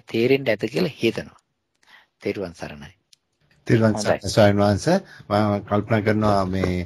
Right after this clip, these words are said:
Speaker 2: අ, ඒ ප්‍රශ්නෙට ලැබුණු පිළිතුරෙන්, අ, මේ, මේ බ්‍රුණ මහත්මයා සතුටු වෙයි කියලා. ගෞරවනීය ස්වාමීන් වහන්සේ, අපිට මේ,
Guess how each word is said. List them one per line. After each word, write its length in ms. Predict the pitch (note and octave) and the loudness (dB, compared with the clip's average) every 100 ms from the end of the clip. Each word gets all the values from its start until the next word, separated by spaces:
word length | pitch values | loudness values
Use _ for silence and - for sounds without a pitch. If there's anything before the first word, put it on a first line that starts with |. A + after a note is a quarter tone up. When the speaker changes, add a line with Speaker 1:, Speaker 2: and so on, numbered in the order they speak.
| - - - | -6 -10 -8
Speaker 2:
අ, 120 | - F#2 F2+ F2+ F2+ - - | -6 -4 -2 -4 -8 -12 -12
ඒ 180 | - F#2 | -6 -2
ප්‍රශ්නෙට 440 | F#2+ F#2 - F#2 F#2 | 2 2 2 -4 -2
ලැබුණු 320 | F#2+ F#2 F#2+ | -4 -2 -2
පිළිතුරෙන්, 440 | F#2+ F#2 G2 F#2 F2 | -2 -2 -2 -2 -2
අ, 160 | F2 F2+ | -4 -6
මේ, 200 | F2 F2+ | -6 -8
මේ 220 | - E2+ - | -10 -12 -12
බ්‍රුණ 280 | F2 F2+ | -8 -4
මහත්මයා 380 | E2+ F2+ E2+ F2 | -2 -2 -4 -8
සතුටු 320 | F2+ D#2+ F2+ | -8 -10 -4
වෙයි 120 | F#2+ F#2+ | -4 0
කියලා. 320 | F#2+ F#2+ F#3+ - - - - - | 0 0 -4 -8 -20 -20 -16 0
ගෞරවනීය 360 | F#2+ F#2 G2+ | 4 4 2
ස්වාමීන් 300 | F#2 F#2+ F#2+ | 0 0 0
වහන්සේ, 280 | F#2 F#2 B2 | 0 0 0
අපිට 220 | F#2 - G2+ F#2 E2+ | 0 0 0 0 -2
මේ, 220 | F2 | -4